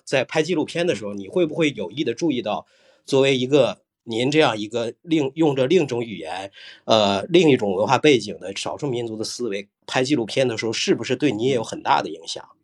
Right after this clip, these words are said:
Speaker 2: 嗯。
Speaker 1: 嗯。
Speaker 2: 我自己，我倒没想，没想，说实话，没考虑这个，
Speaker 1: 嗯。
Speaker 2: 所以我这其实一直以前做交流啊，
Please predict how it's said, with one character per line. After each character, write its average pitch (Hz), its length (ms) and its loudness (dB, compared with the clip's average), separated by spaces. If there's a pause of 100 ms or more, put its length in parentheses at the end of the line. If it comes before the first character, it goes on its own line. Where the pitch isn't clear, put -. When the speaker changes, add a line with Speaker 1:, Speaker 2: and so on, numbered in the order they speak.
(220)
Speaker 2:
嗯。 87 120 -10
Speaker 1:
嗯。 76 120 -18 (1600)
Speaker 2:
我 101 200 -10
自 147 200 -14
己， 107 200 -12
我 85 240 -12
倒 123 160 -10
没 107 240 -10
想， - 280 -18
没 113 200 -8
想， - 380 -6 (160)
说 120 200 -12
实 92 160 -14
话， 87 260 -6
没 101 200 -6
考 - 300 -8
虑 98 240 -8
这 92 200 -18
个， 85 200 -12
Speaker 1:
嗯。 - 40 -20 (680)
Speaker 2:
所 120 100 -6
以 131 60 -2
我 117 200 -6
这 123 180 -8
其 117 240 -10
实 123 180 -6
一 123 100 -8
直 113 280 -6
以 95 100 -8
前 95 320 -4
做 117 160 -4
交 110 240 0
流 82 220 -4
啊， 92 240 -4